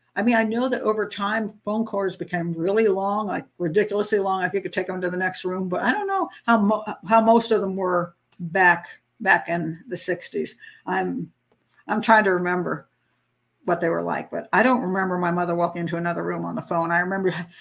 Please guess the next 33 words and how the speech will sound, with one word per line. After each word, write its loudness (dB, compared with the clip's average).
I 2
remember 4
having 2
to -2
stand -2
there -4
next -6
to -6
the -4
phone -4
to -6
talk -4
to -12
anybody. -8
So -4
that's 2
just 0
me. -2
Um, -2
cool. -6
Could 2
you 6
have 2
been 0
trying 0
to 2
hide 4
under -2
the -4
table -2
with -4
the -10
phone? -12